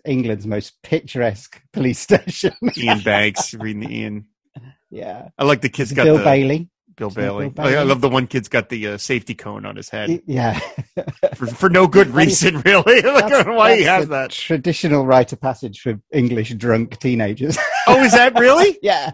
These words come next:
Speaker 2: What
Speaker 1: yeah,
Speaker 2: is that?
Speaker 1: yeah.
Speaker 2: Why? Why is that? It's just a
Speaker 1: Uh,
Speaker 2: thing?
Speaker 1: just 'cause it's a stupid thing to do. No,
Speaker 2: Really?
Speaker 1: uh, or putting them on, on the heads of statues, you know.
Speaker 2: Oh,
Speaker 1: being
Speaker 2: really?
Speaker 1: a bit, a bit pissed and drunk and getting a traffic cone from somewhere and
Speaker 2: Okay.
Speaker 1: putting it on the head of a statue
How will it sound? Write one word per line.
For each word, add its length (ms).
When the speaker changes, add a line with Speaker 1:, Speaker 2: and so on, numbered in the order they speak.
Speaker 2:
What 220
Speaker 1:
yeah, 60
Speaker 2:
is 40
that? 160
Speaker 1:
yeah. 60
Speaker 2:
Why? 320
Why 220
is 180
that? 240
It's 140
just 180
a 100
Speaker 1:
Uh, 60
Speaker 2:
thing? 160
Speaker 1:
just 180
'cause 140
it's 240
a 120
stupid 460
thing 180
to 80
do. 380
No, 240
Speaker 2:
Really? 80
Speaker 1:
uh, 100
or 380
putting 260
them 160
on, 300
on 100
the 60
heads 260
of 80
statues, 800
you 100
know. 220
Speaker 2:
Oh, 220
Speaker 1:
being 60
Speaker 2:
really? 420
Speaker 1:
a 20
bit, 220
a 80
bit 220
pissed 500
and 400
drunk 380
and 120
getting 220
a 60
traffic 480
cone 260
from 160
somewhere 480
and 120
Speaker 2:
Okay. 40
Speaker 1:
putting 220
it 160
on 160
the 80
head 160
of 80
a 60
statue 640